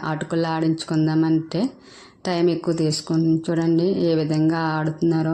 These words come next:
ఇక్కడ మిల్లి అయితే ఈ విధంగా ఉంది. అక్కడ ఈ గింజలు వేడి చేసిన తర్వాత ఇక్కడ మిల్లులో వేస్తున్నారు. చూడండి, మిషన్, ఆ మిషన్లో వేస్తే అటుకులు అయితే ఈ విధంగా వస్తాయి.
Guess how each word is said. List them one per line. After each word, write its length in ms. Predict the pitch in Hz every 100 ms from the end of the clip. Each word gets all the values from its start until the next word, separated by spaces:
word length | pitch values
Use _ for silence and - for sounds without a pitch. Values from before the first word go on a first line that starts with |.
| 165 160
ఇక్కడ 220 | - 156 185 170
మిల్లి 260 | 151 151 160
అయితే 200 | 156 156 165
ఈ 20 |
విధంగా 360 | 151 151 151 165 160
ఉంది. 260 | 156 147 160 262 - - _ _ - _ - _ -
అక్కడ 180 | 170 165 165 156 151 - _ _ _ _ - _ - 175
ఈ 20 | 156
గింజలు 340 | 160 160 175 175
వేడి 280 | 165 156 160 160
చేసిన 300 | 165 165 180 165
తర్వాత 280 | 165 160 160 196
ఇక్కడ 120 | 196 180
మిల్లులో 260 | 160 160 170
వేస్తున్నారు. 680 | 151 156 - 170 160 156 156 247 - _ _ _ _ _ -
చూడండి, 340 | 170 160 160 160
మిషన్, 360 | 160 170 165 208 - - - - - - - - _ _ _ _ _ _ -
ఆ 60 | 175
మిషన్లో 380 | 165 160 170 175 175
వేస్తే 320 | 170 165 - 185
అటుకులు 380 | 170 160 175 170 170
అయితే 240 | 160 202 277 226
ఈ 40 | 165
విధంగా 340 | 156 156 165 170
వస్తాయి. 420 | 160 - 165 156